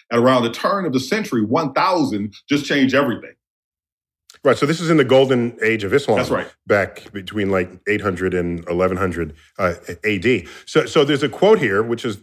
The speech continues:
Speaker 2: it's the, it's, it's got it all in it. You,
Speaker 1: Yeah.
Speaker 2: will you allow me to read it? If,
Speaker 1: Please,
Speaker 2: with your
Speaker 1: sir. I,
Speaker 2: permission?
Speaker 1: please. You know everyone
Speaker 2: Okay.
Speaker 1: loves to hear you,
Speaker 2: Uh,
Speaker 1: your voice.
Speaker 2: okay. So just a reminder: Ibn al-Haytham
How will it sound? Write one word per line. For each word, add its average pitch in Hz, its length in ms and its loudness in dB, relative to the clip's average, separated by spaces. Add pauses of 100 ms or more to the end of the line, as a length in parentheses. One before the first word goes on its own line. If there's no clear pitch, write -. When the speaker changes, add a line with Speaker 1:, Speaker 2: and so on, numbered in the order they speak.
(140)
Speaker 2:
it's 113 200 -2
the, 120 80 -2 (100)
it's, 104 280 -4
it's 104 180 -4
got 104 160 4
it 104 80 2
all 98 220 6
in 123 80 2
it. 92 120 -4
You, 123 100 -6 (200)
Speaker 1:
Yeah. 127 120 -2
Speaker 2:
will 131 240 2
you 151 80 6
allow 151 180 6
me 160 140 4
to 180 40 2
read 170 180 0
it? 226 160 0
If, 117 140 -4
Speaker 1:
Please, 196 340 2
Speaker 2:
with - 20 -2 (100)
your - 0 -
Speaker 1:
sir. 127 160 2
I, - 60 -4
Speaker 2:
permission? 120 360 0
Speaker 1:
please. 151 320 2
You 185 60 -4
know 190 80 4
everyone 131 260 6
Speaker 2:
Okay. 107 120 4
Speaker 1:
loves 104 140 -2
to 95 40 -10
hear 101 160 -2
you, 95 160 -4
Speaker 2:
Uh, 110 280 0
Speaker 1:
your 98 140 -8
voice. 113 340 -2
Speaker 2:
okay. 127 440 2
So 123 320 2
just - 240 -2
a 151 40 -2
reminder: 135 460 4
Ibn 147 400 2
al-Haytham 127 720 -2